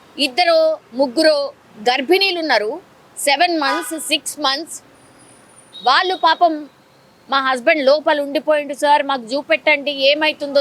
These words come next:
తెలుస్తలేదు సార్" అని ఏడుస్తుంటే అసలు వాళ్ళకి ఆన్సర్ ఎవరు చెప్పాలా? చాలా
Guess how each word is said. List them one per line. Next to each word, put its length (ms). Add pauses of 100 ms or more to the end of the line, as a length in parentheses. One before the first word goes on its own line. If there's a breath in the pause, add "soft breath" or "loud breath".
తెలుస్తలేదు 560
సార్" 220
అని 160 (320)
ఏడుస్తుంటే 560 (180)
అసలు 220
వాళ్ళకి 300
ఆన్సర్ 360
ఎవరు 240
చెప్పాలా? 360 (3000)
చాలా 260